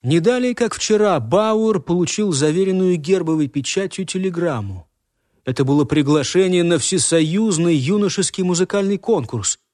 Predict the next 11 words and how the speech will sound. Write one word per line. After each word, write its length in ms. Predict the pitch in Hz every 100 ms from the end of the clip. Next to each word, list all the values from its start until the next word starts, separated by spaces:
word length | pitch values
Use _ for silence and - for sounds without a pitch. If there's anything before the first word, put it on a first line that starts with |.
| _
и 140 | 143
не 180 | 151 156
где-нибудь, 960 | 135 123 180 226 226 196 147 - - - _ _ _
в 100 | -
самой 440 | - 127 139 180
Москве. 680 | 180 196 - - 240 143 85 _ _ _ _ _ _
В 140 | -
пригласительном 760 | - 175 175 202 233 220 220 196
списке 480 | - 240 247 - 185
фигурировали 720 | - 160 180 185 170 165 160
Вадим, 720 | 127 143 139 135 220 226 160